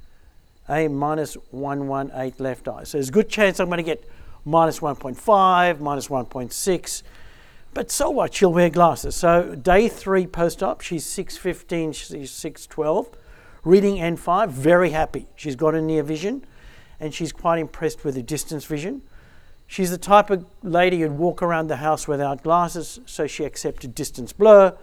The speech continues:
and six twelve is outperforming her spherical equivalent minus three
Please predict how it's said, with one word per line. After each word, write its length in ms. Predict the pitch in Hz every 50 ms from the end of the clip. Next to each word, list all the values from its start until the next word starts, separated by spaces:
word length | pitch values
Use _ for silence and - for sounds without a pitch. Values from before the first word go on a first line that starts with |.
| - - - - - - - - _ - _ -
and 380 | - 165 165 160 156 147 139 -
six 320 | - - 220 190 - -
twelve 460 | - - 185 175 165 160 156 156 -
is 160 | - 147 139
outperforming 920 | - - 151 147 - - 151 127 - - 160 143 143 139 139 135 135 135 123 - _ - - - - -
her 380 | - - 139 135 131 131 123 117 - - - - - -
spherical 480 | - - - - 165 156 147 - 151 135
equivalent 400 | 127 - - 156 139 143 127 123
minus 340 | 127 143 143 131 127 117 -
three 460 | - 254 - 247 185 180 202 104 -